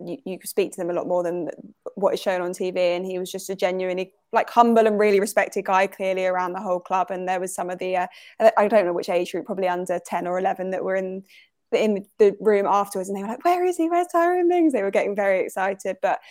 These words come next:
no, I think what you can really get from that is how much so many players have thrived with the new manager and his attention to detail, and how much kind of they are all gelling with him. And one thing I watch Villa that I'm kind of scared about for Li-,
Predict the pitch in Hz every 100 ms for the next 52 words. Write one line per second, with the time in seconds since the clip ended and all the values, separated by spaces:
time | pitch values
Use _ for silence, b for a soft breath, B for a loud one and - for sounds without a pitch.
0 | B B B B 254 240 233 233 247 247
1 | 226 220 220 202 196 196 170 190 196 185
2 | 165 180 190 185 185 - - - - 208
3 | 190 185 185 180 175 170 - - 190 175
4 | 180 175 - 185 180 _ _ _ 208 190
5 | 180 175 180 190 180 185 180 185 165 -
6 | 185 180 175 170 185 180 180 190 180 175
7 | 175 - - - 185 185 190 185 185 160
8 | 180 180 - 190 185 180 180 190 _ 180
9 | 190 170 220 170 180 - B B B -
10 | 214 214 220 220 202 202 190 196 196 185
11 | 185 175 185 196 180 - 190 180 180 180
12 | 170 - - 196